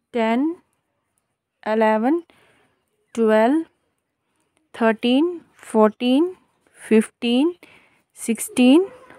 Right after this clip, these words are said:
और सेवनटीन जो है येलो कलर से गए। फिर हम यहाँ पे देखिएगा वन,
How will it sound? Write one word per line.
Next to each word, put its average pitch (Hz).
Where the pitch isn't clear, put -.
और 226
सेवनटीन 233
जो 254
है 262
येलो 214
कलर 208
से 294
गए। 285
फिर 302
हम 311
यहाँ 247
पे 302
देखिएगा 190
वन, 220